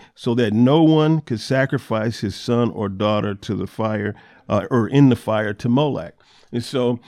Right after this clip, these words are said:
he tore down the place where people would go to sacrifice their children. So he's like, "No, no, this is, this is over with. No more. We're not doing this anymore."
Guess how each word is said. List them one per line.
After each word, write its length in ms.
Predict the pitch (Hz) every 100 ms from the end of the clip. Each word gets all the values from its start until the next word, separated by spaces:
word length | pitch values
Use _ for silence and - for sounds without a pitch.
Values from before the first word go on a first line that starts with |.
| -
he 200 | _ 147
tore 360 | 127 - 185 190
down 460 | 151 175 214 139 131 - -
the 100 | 131
place 460 | - 160 147 143
where 160 | 131 135
people 400 | - 175 160 143
would 280 | 170 127 104
go 360 | 135 - 143
to 160 | - 131
sacrifice 760 | - 120 123 127 - 120 120
their 140 | - 117
children. 480 | - 185 175 117 - _ - - _
So 320 | - 139 127
he's 220 | 131 143 131
like, 160 | 123
"No, 140 | 135 127
no, 180 | 101
this 240 | 95 147 147
is, 160 | 131
this 240 | - 135 131
is 80 | 120
over 300 | 127 147 160
with. 320 | 117 82 69 117
No 340 | 107 120 143
more. 320 | 156 156 92
We're 140 | 98 120
not 260 | 135 127
doing 240 | 117 147 135
this 180 | 104
anymore." 460 | 104 104 101 95 95